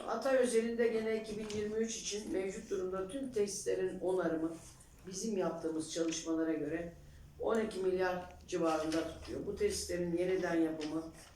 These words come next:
olsa on iki, on üç milyar, bakım, onarım ve düzenli giderler bazında baktığımızda yirmi beş milyar gibi bir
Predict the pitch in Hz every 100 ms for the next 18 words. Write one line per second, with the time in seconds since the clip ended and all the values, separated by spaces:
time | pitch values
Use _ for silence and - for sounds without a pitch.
0 | - 156 165 160 170 165 170 175 170 160
1 | - 143 139 165 - - - - - 185
2 | 185 220 - 156 165 208 208 160 151 147
3 | 170 185 208 185 170 160 160 160 170 165
4 | 160 156 175 175 - 156 147 143 180 185
5 | - - - - - 190 190 185 196 190
6 | - 165 170 180 165 160 165 165 175